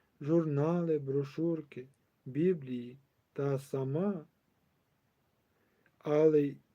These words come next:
тлумачення інше. Тож не говорімо,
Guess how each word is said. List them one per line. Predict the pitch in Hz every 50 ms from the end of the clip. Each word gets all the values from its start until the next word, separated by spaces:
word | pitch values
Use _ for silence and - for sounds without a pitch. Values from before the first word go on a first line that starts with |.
| _ _ _ _
тлумачення | - 143 139 135 131 131 135 151 180 190 180 - - 156 151 151 151 151 - - _ -
інше. | 151 170 185 185 180 165 - - - - 143 - _ _ _ _ _ _ _ _ _ _ _ _ _ _ _ _ _ _ _ _ _ _ _ _ _ _ _ _
Тож | - 147 165 185 190 180 - - _ _ -
не | 147 156 165
говорімо, | 170 165 170 180 180 180 180 180 180 175 196 214 226 214 190 180 180 180 185